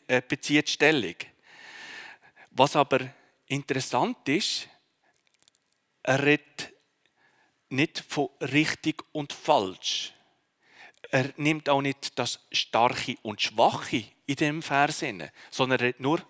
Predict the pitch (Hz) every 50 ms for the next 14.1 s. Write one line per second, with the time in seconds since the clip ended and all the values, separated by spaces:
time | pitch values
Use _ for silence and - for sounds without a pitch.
0 | _ _ _ - - - 117 - 113 - - - 107 117 - 123 - 127 120 135
1 | - 120 110 104 104 - 107 98 95 95 95 92 - - - - - - - -
2 | - - - - _ _ - - - - - _ _ _ _ - 113 - - -
3 | 90 90 - - - - - - _ _ _ _ _ _ _ _ _ _ _ _
4 | _ _ - - - - - - 123 120 - 139 127 - 156 160 135 147 160 -
5 | - 156 147 - - - _ _ _ - - - 123 - - - - 143 139 135
6 | 135 139 139 131 - - 135 135 151 160 165 160 147 165 160 151 - 127 127 127
7 | 120 113 120 147 151 - 147 139 151 143 - - 135 139 135 127 113 113 110 113
8 | 117 120 - - 127 - - 120 120 123 120 120 127 123 - - - - - -
9 | 107 113 143 - - - 151 - 113 107 - - - 101 107 101 - - - -
10 | - - _ _ _ _ _ _ _ _ - - - 127 135 - 135 - - 107
11 | 98 - - 113 113 113 101 85 - _ _ _ _ _ _ _ _ _ _ _
12 | _ _ _ _ _ _ _ _ _ _ _ _ _ _ _ _ _ _ - -
13 | 131 139 139 127 143 151 147 147 135 - - - - - - 127 - 185 185 -
14 | - -